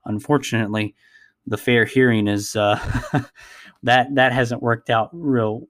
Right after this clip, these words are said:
great, unfortunately. Um, and we're trying to, uh,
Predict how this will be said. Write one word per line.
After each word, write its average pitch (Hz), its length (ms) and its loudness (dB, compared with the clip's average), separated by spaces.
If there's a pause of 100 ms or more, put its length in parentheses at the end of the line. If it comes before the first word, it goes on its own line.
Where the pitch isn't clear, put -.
(200)
great, 117 360 0
unfortunately. 117 920 -6 (800)
Um, - 540 -14 (160)
and 113 360 -4
we're 113 180 -2
trying 107 460 0
to, 104 340 0
uh, 95 200 -2